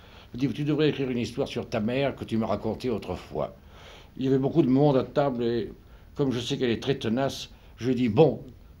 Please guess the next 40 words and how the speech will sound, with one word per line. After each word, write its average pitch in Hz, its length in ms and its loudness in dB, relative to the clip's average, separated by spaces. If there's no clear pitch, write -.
eh 120 80 -6
bien, 131 180 2
je, - 160 0
je 131 140 2
vais 135 180 6
essayer. » 80 560 4
Mais 78 120 -6
en 76 60 -4
ré-, 73 260 -4
et - 40 -10
puis, 76 160 -8
j'ai 65 460 -6
aucune 156 300 2
espèce 113 320 4
d'intention 95 760 2
de 76 80 -8
le 76 80 -6
faire, 87 500 -2
n'est-ce 65 180 -16
pas ? - 220 -12
Mais 98 180 -4
elle, 120 160 -2
elle 90 160 -2
sait 127 160 -4
téléphoner 95 580 -2
d'une 80 180 -4
façon 76 320 -10
admirable. 101 600 -4
Elle 95 80 -4
a - 20 -4
commencé 113 320 -4
à 107 40 -2
me 90 60 -8
téléphoner 76 460 -4
trois 90 180 -8
ou 85 40 -8
quatre 92 160 -10
fois - 140 -14
par 67 180 -10
jour. 69 380 -12